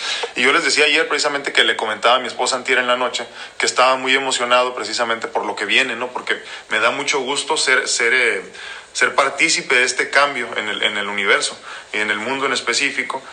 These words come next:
porque sé que después de toda esta oscuridad vendrán momentos de mucha luz. Y estoy muy emocionado, en realidad estoy muy contento, ya quisiera que fuera mañana, y, y cuando digo mañana me refiero ya cuando termine todo esto, porque me, porque estoy mu-,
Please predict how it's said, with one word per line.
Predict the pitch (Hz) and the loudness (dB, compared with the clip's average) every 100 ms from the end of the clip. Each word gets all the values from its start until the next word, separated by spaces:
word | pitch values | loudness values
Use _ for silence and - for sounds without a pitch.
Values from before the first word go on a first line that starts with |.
| - - | -14 -4
porque | - - | -2 0
sé | 113 120 117 | 0 0 2
que | 147 | 4
después | 131 - 120 120 | 4 2 0 0
de | 131 | 0
toda | 135 131 | 0 0
esta | 127 | 0
oscuridad | 135 123 101 107 123 | -4 -2 0 2 2
vendrán | 110 110 113 | 0 0 0
momentos | 120 120 117 127 | 0 -2 -2 -4
de | 107 | -4
mucha | 104 110 113 | -6 -2 -2
luz. | 107 113 - - - - - | 0 -2 -4 -6 -12 -10 -2
Y | 117 | 0
estoy | 104 127 | 0 0
muy | 127 147 | 2 4
emocionado, | 147 139 110 113 156 156 | 4 2 0 2 2 2
en | |
realidad | 117 101 110 | -2 0 0
estoy | 127 135 | -2 -4
muy | 127 | -4
contento, | 120 120 123 127 135 | -4 -2 0 0 0
ya | 127 123 | 0 0
quisiera | 127 127 127 127 | 0 2 2 2
que | |
fuera | 113 117 135 | -2 0 2
mañana, | 120 117 117 135 - | 2 2 2 0 -4
y, | 107 104 | -4 -4
y | 101 | -2
cuando | 107 101 | -4 -4
digo | 104 120 | -4 -2
mañana | 107 104 123 | -2 -2 -2
me | 110 | -2
refiero | 95 107 107 | -4 -2 -2
ya | 107 107 | 0 0
cuando | 113 98 | -2 -6
termine | 98 98 104 110 | -6 -4 -4 -4
todo | 117 107 | -2 -2
esto, | 101 - - - - - | -4 -8 -12 -10 -10 -6
porque | 113 - | -2 0
me, | - 92 | 0 -2
porque | 101 - - 110 | -4 -4 -2 -2
estoy | - 123 | 0 0
mu-, | 123 123 | 0 -6